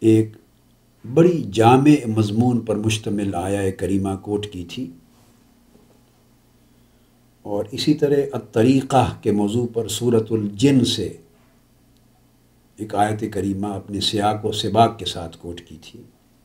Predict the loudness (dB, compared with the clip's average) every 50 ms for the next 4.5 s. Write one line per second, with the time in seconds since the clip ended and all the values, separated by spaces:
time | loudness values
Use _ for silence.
0 | _ _ _ _ _ _ _ _ _ _ _ _ _ _ _ _ _ _ _ _
1 | _ _ _ _ _ _ _ _ _ _ 0 2 2 2 0 0 0 0 2 0
2 | 0 0 0 0 2 2 2 2 0 0 -2 -4 -6 -6 -6 -8 -8 -6 -6 -4
3 | -2 0 0 0 -2 -2 -4 -6 -6 -4 -6 -4 -2 -2 -2 -2 -2 -4 -4 -4
4 | -4 -4 -6 -10 -12 -12 -12 -14 -16